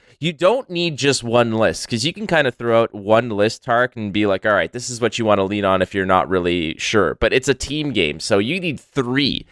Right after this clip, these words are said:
So how about you give us five Blitz decks to <clears throat> think about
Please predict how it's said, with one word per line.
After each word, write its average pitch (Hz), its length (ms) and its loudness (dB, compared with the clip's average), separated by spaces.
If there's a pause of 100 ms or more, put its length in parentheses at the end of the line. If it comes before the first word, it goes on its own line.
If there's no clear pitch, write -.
(240)
So 147 240 0
how 190 240 2
about 214 260 -4
you 147 100 -10
give 131 180 0
us 120 160 0
five 123 680 -2
Blitz 110 280 -2
decks - 420 0 (340)
to 123 100 4
<clears throat> - 0 -
think 107 300 -2
about 85 420 0